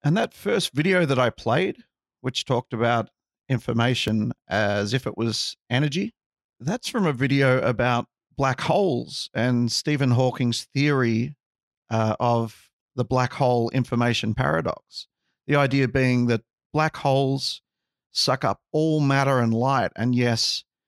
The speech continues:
even information. In fact, they're one of the most information-dense entities in the universe, and that by doing so, when they eventually and inevitably collapse, they may just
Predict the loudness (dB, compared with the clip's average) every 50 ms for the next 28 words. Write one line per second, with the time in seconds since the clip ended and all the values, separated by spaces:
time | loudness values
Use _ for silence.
0 | _ _ _ _ _ -2 0 0 2 2 2 2 0 0 -2 -2 -2 0 0 0
1 | -2 -4 -6 -6 -6 -4 -4 -4 -2 0 -2 -2 -2 _ -12 -20 _ _ _ _
2 | _ _ _ _ _ -2 0 2 2 2 0 0 0 0 0 2 0 0 -2 -2
3 | -6 -10 _ _ -2 -2 -2 -2 -2 -2 0 0 0 0 0 -2 -2 -2 -2 -2
4 | -4 _ -2 0 0 0 -2 -4 -6 -8 -10 -10 -12 _ _ _ _ _ _ _
5 | _ _ _ _ _ -2 0 0 0 -2 -4 -2 -2 -2 -2 0 0 0 0 0
6 | 2 2 2 2 2 0 0 0 0 0 -2 -2 -4 -8 -12 -14 -16 -18 _ _
7 | _ _ _ _ _ _ _ _ _ _ _ _ _ -2 0 2 2 0 -2 0
8 | 0 0 0 0 0 0 0 2 2 2 2 0 0 0 0 0 0 0 0 -2
9 | -2 -4 -6 _ _ _ _ _ -2 0 0 2 2 2 0 0 0 -2 -2 -4
10 | -6 -4 -2 -2 0 0 0 2 2 2 2 0 0 0 -2 -2 -2 -2 -2 -2
11 | -4 -6 -10 _ _ -6 -4 -2 0 2 2 2 0 -2 -4 -6 -8 -8 -8 -10
12 | -14 _ _ _ _ _ _ _ _ _ _ _ _ _ 0 0 2 2 2 2
13 | 0 0 0 0 -2 -2 -2 -4